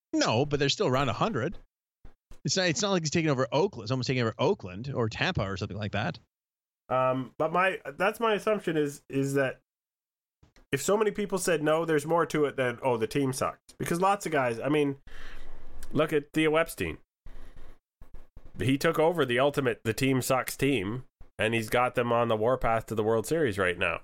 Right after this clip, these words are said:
Speaker 2: because
Speaker 1: Okay, okay, that, that's really simplistic. <laughs> I mean,
Speaker 2: Yeah.
Speaker 1: the Cubs had the ba-, like, the best farm system in baseball and a zillion dollars. <laughs> That's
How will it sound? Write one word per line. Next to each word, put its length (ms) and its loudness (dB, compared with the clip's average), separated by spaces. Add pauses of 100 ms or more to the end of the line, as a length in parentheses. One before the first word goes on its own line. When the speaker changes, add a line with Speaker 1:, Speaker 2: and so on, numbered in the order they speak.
Speaker 2:
because 480 0
Speaker 1:
Okay, 340 -2 (180)
okay, 260 0 (100)
that, 180 2
that's 340 0
really 300 0
simplistic. 580 -2 (100)
<laughs> 0 -
I 200 2
mean, 100 2
Speaker 2:
Yeah. 80 4
Speaker 1:
the 40 0
Cubs 260 0
had 160 0
the 80 -2
ba-, 380 -4
like, 160 0
the 80 0
best 220 0
farm 220 0
system 320 0
in 100 2
baseball 440 0
and 100 -4
a 40 0
zillion 420 0
dollars. 580 0
<laughs> 0 -
That's 640 -4